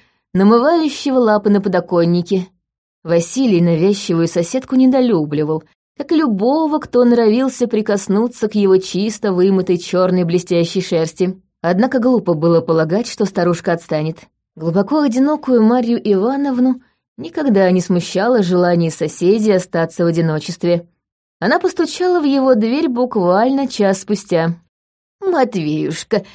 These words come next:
снова ваша бабушка звонит». Пришлось выйти. Теперь бабушка всегда звонила на древний аппарат, стоящий на такой же древней полке в общем длинном коридоре.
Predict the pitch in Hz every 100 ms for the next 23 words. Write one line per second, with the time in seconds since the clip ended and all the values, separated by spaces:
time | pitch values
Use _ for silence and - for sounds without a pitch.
0 | _ - 185 175 175 254 233 240 175 185
1 | 185 190 156 156 160 170 - 170 175 180
2 | 185 185 - _ _ _ _ _ - 175
3 | 170 214 262 294 262 247 - 240 - _
4 | _ _ _ _ 165 196 214 202 247 254
5 | 254 247 208 208 180 233 254 226 202 196
6 | 269 262 214 180 165 185 220 202 190 165
7 | 165 156 175 240 - _ _ _ - 196
8 | 262 294 - 240 226 202 202 302 294 269
9 | 208 202 254 247 233 220 190 226 220 233
10 | 175 175 185 - 214 170 165 170 175 175
11 | 185 165 156 160 165